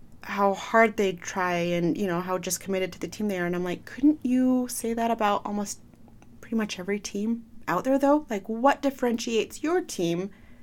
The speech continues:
from another team? A lot of times it's arbitrary what incites loyalty in people. Like, "I like their colors," or my mom likes a certain team because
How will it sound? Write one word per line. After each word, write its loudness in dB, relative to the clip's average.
from 4
another 6
team? -4
A 0
lot 8
of 2
times 0
it's -4
arbitrary 4
what 4
incites 0
loyalty 2
in -4
people. -8
Like, -4
"I 0
like 4
their 4
colors," 6
or 6
my 8
mom 12
likes 2
a -10
certain 0
team 0
because 2